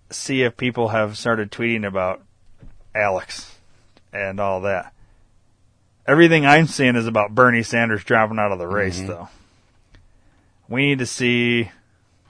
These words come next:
Speaker 1: Uh, my guess is he hasn't said anything yet because here's these Q people and nobody's saying,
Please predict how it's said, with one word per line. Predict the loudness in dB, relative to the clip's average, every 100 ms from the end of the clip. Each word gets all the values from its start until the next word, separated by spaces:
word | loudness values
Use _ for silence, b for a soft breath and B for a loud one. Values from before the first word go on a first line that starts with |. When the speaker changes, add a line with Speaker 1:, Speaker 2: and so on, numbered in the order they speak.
| _ _ _ _ _ _ _ _ _ _ _ _ _ _ _ _ _ _ _ _ _ _ _ _ _ _ _ _
Speaker 1:
Uh, | -8 -4 0
my | 2 4
guess | 6 6
is | 4
he | 4 4
hasn't | 4 2 -4
said | 0 2
anything | 2 2 0 0
yet | 0 -2 _ _ -12
because | -10 -4 -4 -4 -10 -20 _ _ -20 -8
here's | -4 -4
these | -4 -6 -6
Q | -6 -4
people | -4 -4 -4 -4
and | -4 -4
nobody's | -4 -4 -8 -12 -20
saying, | -14 -6 -4 -4